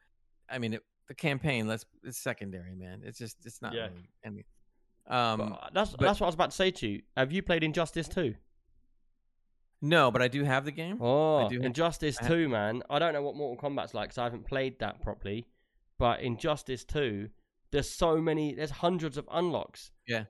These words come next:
Speaker 2: Like, you literally, you grow your character. Each character you play, you unlock all the different parts and they evolve into these different people.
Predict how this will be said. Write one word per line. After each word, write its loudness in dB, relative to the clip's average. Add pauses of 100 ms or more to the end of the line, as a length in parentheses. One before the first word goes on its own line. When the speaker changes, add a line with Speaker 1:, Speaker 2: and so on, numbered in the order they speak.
Speaker 2:
Like, 0
you 0
literally, -2
you -4
grow 0
your -2
character. -4
Each -10
character -4
you -6
play, -4
you -4
unlock -4
all -2
the -8
different -8
parts -2
and -6
they -4
evolve -2
into -6
these -8
different -12
people. -10